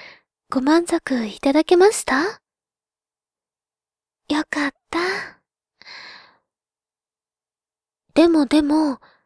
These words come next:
まだ一回目ですよ。今夜は、もっ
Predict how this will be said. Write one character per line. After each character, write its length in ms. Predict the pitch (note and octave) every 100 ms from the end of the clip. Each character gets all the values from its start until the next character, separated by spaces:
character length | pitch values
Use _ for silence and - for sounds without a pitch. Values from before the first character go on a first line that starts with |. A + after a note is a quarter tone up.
| _ _ _ _ -
ま 200 | C4 D#4
だ 240 | E4 C#4
一 180 | A3 F#3+ _
回 220 | D#4+ E4+
目 140 | F4+ G#4
で 100 | A4
す 180 | -
よ。 380 | A#3+ A#3+ F4 G#4+ _ _ _ _ _ _ _ _ _ _ _ _ _ _ _ _ _ _ _ _ _ _ _ _ _ _ _ _ _ _ _ _ _ _ _
今 340 | - D#4 D#4+ D#4+
夜 220 | C4 A3
は、 600 | A#3 C#4 C#4+ C#4 C4+ - - - - - - _ _ _ _ -
も 720 | B3 B3+ D4+ D#4 D#4+ E4
っ 20 | E4+